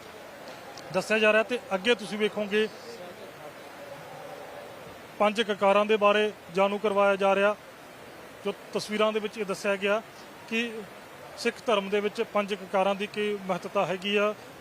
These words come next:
ਲੋਕ ਇੱਥੇ ਆ ਰਹੇ ਨੇ, ਲੋਕ ਆਪਣੇ ਫੋਨਾਂ ਦੇ ਵਿੱਚ ਇਹ ਤਸਵੀਰਾਂ, ਅ, ਕੈਦ ਕਰ ਰਹੇ ਨੇ, ਕਿਉਂਕਿ ਇਹ ਤਸਵੀਰਾਂ ਹੈ ਵੀ ਕੈਦ ਕਰਨ ਵਾਲੀਆਂ, ਕਿਉਂਕਿ, ਅ,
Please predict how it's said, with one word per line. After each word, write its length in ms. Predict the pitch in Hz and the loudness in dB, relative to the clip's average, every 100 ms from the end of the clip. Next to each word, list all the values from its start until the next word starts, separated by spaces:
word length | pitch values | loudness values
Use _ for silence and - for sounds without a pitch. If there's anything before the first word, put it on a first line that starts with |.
| 175 | 0
ਲੋਕ 280 | 202 226 233 | 0 2 -2
ਇੱਥੇ 240 | 196 220 | -2 0
ਆ 120 | 202 | 2
ਰਹੇ 140 | 202 208 | 2 0
ਨੇ, 200 | 208 214 - - 175 | -2 -6 -12 -14 -2
ਲੋਕ 360 | 202 220 240 208 208 - 226 | 2 2 0 -4 -6 -14 -6
ਆਪਣੇ 320 | 202 226 226 240 220 - - - - | -4 0 2 2 -2 -14 -18 -18 -4
ਫੋਨਾਂ 260 | 208 226 240 | 0 4 4
ਦੇ 80 | 226 | 4
ਵਿੱਚ 360 | 214 220 220 214 - - - - - - | 0 2 2 0 -12 -16 -16 -14 -14 -6
ਇਹ 60 | 214 | -4
ਤਸਵੀਰਾਂ, 600 | 226 - 190 214 214 220 | -2 -4 -2 2 4 4
ਅ, 600 | - - - - 202 202 196 | -2 -16 -6 4 6 6 4
ਕੈਦ 240 | 214 208 208 | 4 4 4
ਕਰ 180 | 214 | 2
ਰਹੇ 120 | 208 208 | 2 2
ਨੇ, 180 | 226 220 - - - 247 | -2 -4 -10 -16 -8 -4
ਕਿਉਂਕਿ 440 | 240 262 262 254 226 | -2 2 2 2 -2
ਇਹ 80 | 226 | -2
ਤਸਵੀਰਾਂ 480 | 233 - 220 233 | -4 -2 4 6
ਹੈ 240 | 165 185 214 | 6 4 2
ਵੀ 100 | 240 | 2
ਕੈਦ 280 | 220 196 185 | 2 0 2
ਕਰਨ 240 | 185 175 | -2 0
ਵਾਲੀਆਂ, 340 | 165 170 175 | 0 0 -2
ਕਿਉਂਕਿ, 440 | 175 220 233 247 233 - - - - | -2 -2 2 2 0 -6 -14 -14 -2
ਅ, 20 | 214 | 0